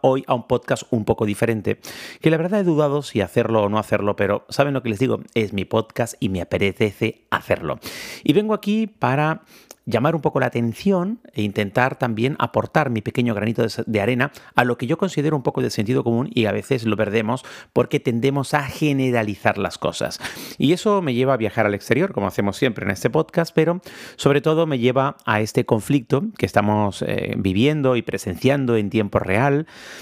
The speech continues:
en territorio europeo, ¿no? Con la decisión que tomó Putin de, eh, pues, eh, destruir militarmente a Ucrania y, bueno, todo lo que estamos viviendo, que está costando la vida a miles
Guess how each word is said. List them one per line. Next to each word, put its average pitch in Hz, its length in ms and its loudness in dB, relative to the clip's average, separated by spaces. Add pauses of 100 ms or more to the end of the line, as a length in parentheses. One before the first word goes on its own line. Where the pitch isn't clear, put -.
en 107 400 2
territorio 117 400 2
europeo, 113 480 0 (200)
¿no? 143 280 2 (140)
Con 98 420 2
la 87 80 4
decisión 117 520 0
que - 100 -6
tomó 104 640 0
Putin 165 500 2 (300)
de, 127 540 2
eh, 87 500 -6
pues, 69 500 -4
eh, - 100 -2 (220)
destruir 120 560 2
militarmente 110 680 0
a 95 100 2
Ucrania 165 500 0
y, 117 40 0
bueno, 98 200 0
todo 113 240 2
lo 104 100 -2
que - 80 -10
estamos 104 460 0
viviendo, 139 640 2 (280)
que 120 80 4
está 117 180 2
costando 120 400 2
la 110 120 2
vida 120 340 0
a 101 100 0
miles 127 420 0